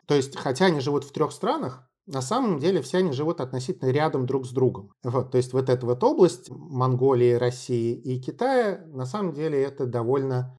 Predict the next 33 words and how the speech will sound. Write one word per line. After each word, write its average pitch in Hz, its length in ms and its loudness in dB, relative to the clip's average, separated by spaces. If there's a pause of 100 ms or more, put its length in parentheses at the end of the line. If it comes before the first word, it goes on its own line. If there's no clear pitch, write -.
ограниченная, 123 1120 -2 (100)
ну, 147 360 0
нет, 120 240 -8
она 120 160 -4
довольно 113 240 0
широкая, 143 580 0 (240)
но 190 140 0
тем 165 220 0
не 151 80 -2
менее 165 380 4
это 135 300 -4
все 196 180 -2
примерно 135 760 0
одна 139 400 -2
и 127 80 -4
та 131 180 0
же 127 140 0
зона, 113 440 0
да, 151 160 -4
то 139 100 -4
есть 127 140 -2
на 131 100 -4
самом 156 300 -2
деле, 127 400 0
поскольку 127 640 0 (120)
хамниганы, 131 640 0
как 127 220 -6
и - 20 -4
многие 127 340 -2
другие 123 340 0
монгольские 120 540 -4
народы, 117 460 -4 (140)
являлись 120 720 -4